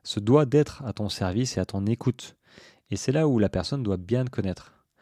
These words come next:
Parce que, euh, elle doit être capable de, de déchiffrer un petit peu comment tu vas, euh, sans avoir besoin de parler. Je dis pas de, d'être fusionnel. Je dis juste que en voyant, euh, ta tête arriver,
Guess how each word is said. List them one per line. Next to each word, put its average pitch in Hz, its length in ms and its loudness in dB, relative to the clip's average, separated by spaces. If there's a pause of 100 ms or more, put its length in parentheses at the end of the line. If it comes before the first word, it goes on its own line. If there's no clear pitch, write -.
(300)
Parce - 200 -8
que, 107 260 0 (760)
euh, 95 320 -6 (200)
elle 104 120 -2
doit 113 140 2
être 135 80 0
capable 139 500 4
de, 104 240 8
de 95 140 2
déchiffrer 98 520 0
un 101 60 -2
petit - 140 -12
peu 110 140 0
comment 95 220 -4
tu - 160 -10
vas, 104 240 2 (420)
euh, 92 300 -2 (160)
sans 113 540 -2
avoir 98 200 4
besoin 98 260 -2
de 95 80 -8
parler. 87 400 -4 (500)
Je - 80 -20
dis 101 120 -6
pas 120 220 2
de, 87 440 -6 (160)
d'être 101 220 -8
fusionnel. 110 560 2 (300)
Je - 140 -4
dis 101 40 2
juste 131 180 -2
que 101 180 4 (140)
en 107 120 0
voyant, 120 460 6 (140)
euh, 90 180 -2
ta 101 160 0
tête - 260 0
arriver, 104 460 4